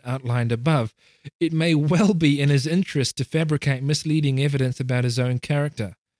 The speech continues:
Okay, so what he says there is, "Yeah, okay, the evidence makes it look like the good God exists, but the evidence is all fake."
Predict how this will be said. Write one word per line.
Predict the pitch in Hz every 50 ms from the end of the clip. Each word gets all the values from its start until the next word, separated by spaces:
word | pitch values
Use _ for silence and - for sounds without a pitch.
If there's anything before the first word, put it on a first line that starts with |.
| _ _ _ _ _ _ _ _ _ _ _ _ _ _ _ _ _ - 139
Okay, | 113 - 110 107
so | 107 - 151
what | 156 160
he | 156 143
says | 131 - 165 151 147 -
there | 160 156 156
is, | 147 165
"Yeah, | 262 330 330 233 180
okay, | 170 - - 160 147 147
the | 135 131 147
evidence | 156 147 143 139 131 - -
makes | 139 139 131 -
it | 131 - 123
look | 143 156 - -
like | 135 123 120 117
the | 123 113
good | 113 - 139 135 127 123
God | - 131 117 117 117
exists, | 113 110 107 104 127 151 151 - - _ - - - _ _ _ _ _ _ _ -
but | 320 262
the | 202 180
evidence | 143 131 123 117 107 - 131
is | 123 117
all | 113 104 101
fake." | - - 117 - - - -